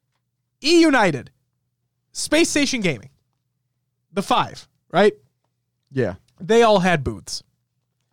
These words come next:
Speaker 1: Only one,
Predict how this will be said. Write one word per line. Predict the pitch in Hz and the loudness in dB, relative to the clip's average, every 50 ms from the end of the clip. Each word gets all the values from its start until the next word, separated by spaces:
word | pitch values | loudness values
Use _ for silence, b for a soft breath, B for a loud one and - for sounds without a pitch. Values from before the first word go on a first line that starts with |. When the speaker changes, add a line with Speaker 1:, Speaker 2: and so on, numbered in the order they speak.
| _ _ _ _ _ _ _ _ _ _ _ _ _ _ - | _ _ _ _ _ _ _ _ _ _ _ _ _ _ 2
Speaker 1:
Only | 277 349 403 427 415 415 427 415 427 | 4 4 4 4 2 4 4 6 6
one, | 415 392 427 466 571 640 679 - - - - - - 415 415 415 427 427 440 466 330 - | 6 6 6 6 6 4 4 4 2 2 2 2 4 4 4 2 2 2 2 0 0 -2